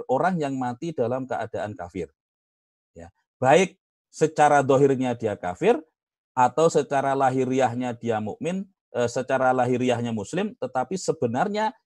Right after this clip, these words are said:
hakikatnya dia kafir, yakni orang-orang munafik. Mereka semuanya adalah kekal di dalam neraka,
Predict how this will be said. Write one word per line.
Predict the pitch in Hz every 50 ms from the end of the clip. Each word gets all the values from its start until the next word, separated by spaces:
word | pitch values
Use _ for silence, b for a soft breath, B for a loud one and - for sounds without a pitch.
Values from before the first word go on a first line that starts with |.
| _
hakikatnya | - 139 135 - 135 123 - 131 123 - 156 160 -
dia | - 117 107
kafir, | - - 127 120 120 107 92 73
yakni | 64 87 107 117 123
orang-orang | 104 113 117 110 107 104 107 123 120
munafik. | 101 90 82 78 _ - 87 - _ _ _ _ _ _ _ _ _ _ _ _ _ _ _ _ _ _ _ _
Mereka | 120 139 160 165 165 226
semuanya | 233 - 196 180 170 160 156 165 190 185 156
adalah | 147 131 123 131 139 156 151 139
kekal | - 131 117 - 139 135 131
di | 131 120 113
dalam | 110 107 104 104 101
neraka, | 101 117 123 120 - 95 82